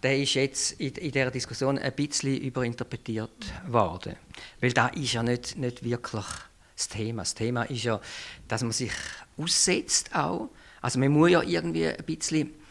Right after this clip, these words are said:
den Mut haben, sich auszusetzen. Wenn man lernt, setzt man sich immer aus. Wenn man eine neue Sprache lernt, dann setzt man sich ja immer aus. Man muss ja sich, man kann, es ist ja nicht gratis. Und die ganze Geschichte ist wahrscheinlich einfach nicht gratis.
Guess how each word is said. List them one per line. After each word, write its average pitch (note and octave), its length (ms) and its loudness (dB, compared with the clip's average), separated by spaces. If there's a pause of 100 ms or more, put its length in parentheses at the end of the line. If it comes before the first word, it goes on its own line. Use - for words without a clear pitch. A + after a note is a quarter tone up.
(640)
den D3+ 80 8
Mut E3+ 280 8
haben, D3+ 160 6
sich D#3 140 0
auszusetzen. F3 920 4 (680)
Wenn C#3+ 160 6
man C3 100 8
lernt, D3+ 380 10
setzt D3+ 360 0
man D#3+ 80 0
sich C3 140 0
immer E3 240 0
aus. E3+ 300 -2
Wenn D3 100 4
man C3 140 6
eine B2+ 80 8
neue B2+ 80 6
Sprache C3+ 400 2
lernt, B2 280 2
dann A#2+ 100 0
setzt C3 280 0
man - 60 -4
sich A2 120 -6
ja A#2 140 2
immer D3 300 -2
aus. E3 240 -4
Man B2+ 100 2
muss A#2+ 120 2
ja A#2+ 40 4
sich, A#2 160 -2 (640)
man A#2 80 -2
kann, B2+ 200 4 (100)
es C3+ 160 4
ist C3+ 80 2
ja B2+ 80 4
nicht C#3 120 0
gratis. - 760 2 (380)
Und C3+ 140 -4
die C#3+ 60 2
ganze C3+ 240 4
Geschichte - 400 -6
ist F#3 160 -6
wahrscheinlich E3+ 320 -4
einfach F3 220 -4
nicht F3+ 180 -8
gratis. - 760 -4